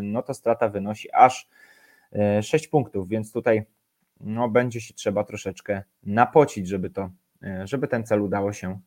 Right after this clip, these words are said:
zrealizować. No i tym samym dobrnęliśmy sobie do końca naszych rozważań, jeśli chodzi o ubiegły tydzień. Czas na nasze typy związane z tygodniem dziesiątym. E, w tygodniu dziesiątym w Lidze A, tak jak już mówiłem, e, we wstępie,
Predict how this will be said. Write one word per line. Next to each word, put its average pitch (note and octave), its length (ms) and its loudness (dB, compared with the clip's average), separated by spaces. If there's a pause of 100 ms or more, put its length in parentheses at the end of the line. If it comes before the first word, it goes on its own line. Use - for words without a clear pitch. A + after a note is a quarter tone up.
(100)
zrealizować. G2+ 880 -2 (500)
No F3+ 100 4
i G3 80 4
tym G3+ 140 4
samym F3+ 320 2
dobrnęliśmy D3 640 2
sobie A#2+ 260 2
do G2+ 120 -2
końca C3+ 600 0
naszych A2+ 520 -6
rozważań, A#2 520 0
jeśli A2+ 220 -8
chodzi G#2+ 260 -2
o G2 60 0
ubiegły D#3 340 0
tydzień. C#3+ 320 0
Czas E3 380 4
na C3+ 120 0
nasze B2+ 320 -2
typy A2+ 440 0
związane A#2 580 -2
z - 100 -18
tygodniem A2 440 -2
dziesiątym. B2 500 -4 (480)
E, A2 180 0
w A2 80 -12
tygodniu C#3+ 380 4
dziesiątym B2 560 -2
w - 20 -4
Lidze A#2 300 6
A, B2 280 8 (100)
tak B2 200 4
jak A2 160 0
już A#2 180 -6
mówiłem, G#2+ 520 0
e, G2+ 460 -6
we G#2+ 120 -4
wstępie, B2 720 0